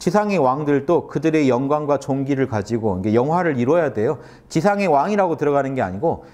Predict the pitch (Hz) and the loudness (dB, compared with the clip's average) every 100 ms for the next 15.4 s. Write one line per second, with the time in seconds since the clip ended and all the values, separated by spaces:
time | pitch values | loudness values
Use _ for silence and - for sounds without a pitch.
0 | - - 127 156 170 165 156 151 131 139 | -8 0 0 2 -2 2 -2 0 -4 -2
1 | 143 143 - 117 165 170 170 190 - 135 | 0 0 2 0 0 -2 -2 -8 -4 -4
2 | 117 120 110 107 104 98 85 87 - 80 | -2 -2 -4 -4 -2 -2 -2 -8 -10 -2
3 | 98 151 185 185 180 180 - - - _ | 0 2 2 0 2 -2 -4 -20 -20 _
4 | _ 147 127 120 202 196 185 170 160 135 | _ 0 0 -2 -2 0 0 0 0 0
5 | 139 151 131 117 120 113 120 - 92 123 | -2 -6 0 0 0 -4 -6 -6 -2 -2
6 | 135 139 165 170 - - - - - 107 | 0 -2 -4 -8 -18 -20 -20 -16 -6 -4
7 | 101 - - - 233 226 202 180 151 139 | -4 -10 -18 -2 2 4 2 0 0 2
8 | 127 123 107 110 139 - - 113 117 135 | 0 -2 -2 -2 -4 -10 -4 0 2 0
9 | - - - - 143 139 143 131 113 95 | -4 -20 -20 0 2 2 -2 -2 0 0
10 | 107 110 - 107 98 90 82 - 85 80 | 0 -2 0 0 0 -4 -10 -12 -10 -10
11 | - - - - - 202 196 180 170 170 | -14 -20 -20 -18 -4 2 2 2 2 0
12 | 139 - 151 170 165 151 135 110 104 110 | 0 0 -2 0 -2 0 -2 0 -2 0
13 | 107 139 196 175 151 - 135 120 104 87 | 0 2 2 2 0 0 0 0 -2 0
14 | 117 147 - 131 135 123 120 107 104 107 | 0 0 -2 -2 -2 -2 0 0 -2 -4
15 | 90 78 73 - | -4 -8 -10 -14